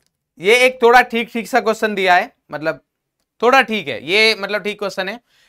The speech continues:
यहां पर ऐसा नहीं कि भाई एनसीईआरटी से बाहर है, नहीं, सिंपल है, बस सीक्वेंस रिएक्शन दे दी, सीक्वेंशियल रिएक्शन दे दी हमारे पास, दो रिएक्शन दे रखी है, दो या तीन बोल सकते हो आप, ठीक है। तो सबसे पहले हमारे पास देखो फिर से यहां पर एलि-, इस पेपर में एलिमिनेशन रिएक्शन दो बार आ गई है,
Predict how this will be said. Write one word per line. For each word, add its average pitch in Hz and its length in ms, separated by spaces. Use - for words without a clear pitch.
यहां 196 180
पर 247 120
ऐसा 240 220
नहीं 262 140
कि 269 80
भाई 254 180
एनसीईआरटी 233 500
से 226 100
बाहर 208 220
है, 214 60
नहीं, 180 160
सिंपल 208 420
है, 226 80
बस 233 220
सीक्वेंस 240 640
रिएक्शन 220 420
दे 175 120
दी, 117 200
सीक्वेंशियल 233 520
रिएक्शन 233 320
दे 214 80
दी 220 100
हमारे 214 280
पास, 220 260
दो 214 200
रिएक्शन 214 400
दे 185 100
रखी 170 280
है, 233 80
दो 196 200
या 190 120
तीन 190 240
बोल 180 180
सकते 175 260
हो 180 60
आप, 190 240
ठीक 180 140
है। 220 140
तो 185 60
सबसे 208 280
पहले 247 180
हमारे 233 240
पास 233 240
देखो 233 220
फिर 226 180
से 185 360
यहां 180 340
पर 247 260
एलि-, 202 240
इस 226 240
पेपर 196 320
में 208 120
एलिमिनेशन 202 440
रिएक्शन 196 280
दो 196 120
बार 180 160
आ 135 80
गई 110 160
है, 95 120